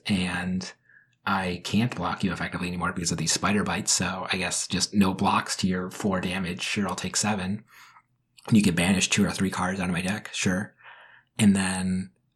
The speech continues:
I'll just come back and present fifteen damage, and I've won that turn cycle.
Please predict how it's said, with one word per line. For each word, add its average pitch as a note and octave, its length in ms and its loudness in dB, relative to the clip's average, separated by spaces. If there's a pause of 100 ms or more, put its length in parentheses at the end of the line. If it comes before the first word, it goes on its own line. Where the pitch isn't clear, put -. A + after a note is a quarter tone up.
I'll G2+ 100 0
just G2+ 200 0
come G2 120 8
back F#2+ 240 2
and F#2+ 80 4
present F#2 400 2 (240)
fifteen A#2+ 420 6
damage, F#2+ 540 2
and G#2 140 4
I've G2 100 2
won G2+ 160 6
that F2 140 2
turn F#2 200 2
cycle. - 380 -2